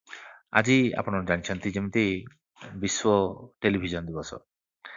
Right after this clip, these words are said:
ଆଉ ଏଇ ଅବସରରେ ଆମେ କଥାବାର୍ତ୍ତା କରିବା ଟେଲିଫୋନ ଯୋଗେ, ଆ, ଭୁବନେଶ୍ୱର ସ୍ଥିତ ଆମର ଅତି ପ୍ରିୟର ପ୍ରିୟବ୍ରତ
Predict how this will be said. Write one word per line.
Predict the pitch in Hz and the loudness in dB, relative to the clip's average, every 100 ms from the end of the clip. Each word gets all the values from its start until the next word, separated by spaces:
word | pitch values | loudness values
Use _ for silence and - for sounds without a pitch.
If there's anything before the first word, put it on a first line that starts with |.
| - | -6
ଆଉ | - 117 | 2 4
ଏଇ | 127 135 | 6 4
ଅବସରରେ | 131 - 143 147 | 2 -4 -6 -6
ଆମେ | 139 101 | -6 -6
କଥାବାର୍ତ୍ତା | - - 92 - 90 | -8 -6 -6 -6 -8
କରିବା | 95 98 92 85 - | -4 -2 -2 -4 -8
ଟେଲିଫୋନ | 98 92 98 90 | -8 -6 -8 -10
ଯୋଗେ, | 85 113 - _ _ _ _ | -10 -12 -16 _ _ _ _
ଆ, | 92 87 80 82 85 80 90 | -14 -8 -8 -8 -12 -16 -16
ଭୁବନେଶ୍ୱର | 90 98 101 98 101 - | -8 -4 -2 -2 -4 -8
ସ୍ଥିତ | - - 87 82 - _ _ _ _ _ | -10 -6 -6 -6 -14 _ _ _ _ _
ଆମର | - 85 90 87 82 78 | -12 -8 -6 -6 -6 -6
ଅତି | - | -6
ପ୍ରିୟର | 95 92 87 82 82 - - | -4 -2 -2 -6 -10 -16 -4
ପ୍ରିୟବ୍ରତ | 101 92 | 2 4